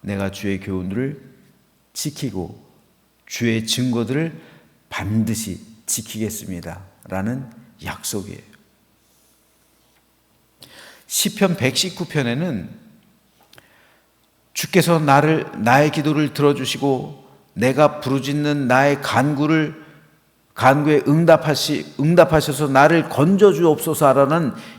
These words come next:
이러한 간구의 기도가 많이 나와요. 그런데 그만큼 "그렇게 해주시면 내가 주의 계명들을 지키겠습니다"라는 소원 기도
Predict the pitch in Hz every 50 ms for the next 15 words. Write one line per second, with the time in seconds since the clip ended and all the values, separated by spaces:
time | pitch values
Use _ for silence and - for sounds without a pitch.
0 | - - 147 160 170 180 175 175 185 185 180 170 - - - - 123 127 139 143
1 | 143 147 147 127 123 127 135 123 139 123 107 87 90 113 143 170 190 185 160 127
2 | 104 85 71 - - - - - - _ _ _ _ _ _ _ _ _ _ _
3 | - - 92 90 98 98 95 - - 110 107 107 107 107 - 147 165 160 156 -
4 | - - - - - - _ _ _ _ - - 240 240 233 247 214 226 226 -
5 | 185 - - 175 190 180 156 131 113 127 139 131 170 185 180 135 - - - -
6 | - - - - _ - - - 131 139 143 147 160 165 143 110 - - - -
7 | - - - - - 156 160 165 165 160 160 143 156 165 151 - - - - 220
8 | 214 220 220 240 240 208 - 220 175 170 165 147 139 143 143 123 131 139 165 190
9 | 185 - - - - - - _ _ _ _ - - - - - - 170 170 170
10 | 170 165 160 156 - 135 120 - 95 - 107